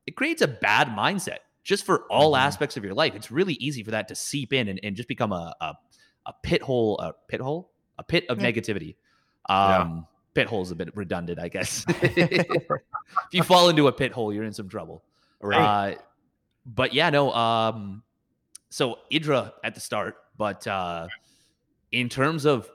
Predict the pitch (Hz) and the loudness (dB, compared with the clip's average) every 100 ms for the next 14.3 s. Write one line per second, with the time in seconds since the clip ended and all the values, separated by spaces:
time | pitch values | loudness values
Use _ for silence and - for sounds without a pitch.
0 | - - - 147 160 160 147 - 110 120 | -18 -12 -6 -4 -4 -6 -8 -4 0 0
1 | 117 90 87 98 110 101 82 87 98 - | 0 -4 -4 -4 -4 -8 -6 -6 -6 -6
2 | 90 82 80 82 90 78 - - - _ | -6 -6 -6 -6 -6 -8 -10 -12 -16 _
3 | _ _ _ _ _ _ _ 127 123 151 | _ _ _ _ _ _ _ -2 4 4
4 | 160 123 127 147 135 123 - 127 - 120 | 6 2 0 0 0 0 0 -2 -2 -8
5 | 90 95 110 - 87 82 101 160 - - | -4 -2 -2 -4 -10 -4 -2 -2 -6 -20
6 | _ _ _ _ - - 165 165 - - | _ _ _ _ -8 0 2 2 0 -2
7 | 139 233 220 - 123 - - 117 170 - | 0 -2 -4 -2 -2 -2 -2 -2 -2 -2
8 | 98 101 127 120 127 - - 135 180 180 | -4 -2 -2 0 0 0 2 2 2 -2
9 | - 117 - 147 131 104 101 151 190 101 | -4 -4 -2 -2 -2 -4 -4 -2 -2 -2
10 | 85 80 80 76 90 _ _ _ _ 101 | -4 -6 -10 -10 -14 _ _ _ _ 2
11 | 101 104 104 95 85 - - _ _ _ | 6 6 6 4 2 -2 -14 _ _ _
12 | _ - 120 - 175 175 165 139 131 - | _ -2 -2 2 2 2 2 4 2 0
13 | - 127 113 107 - _ _ - 120 - | -2 0 0 -2 -6 _ _ 0 0 0
14 | 135 117 | -4 -4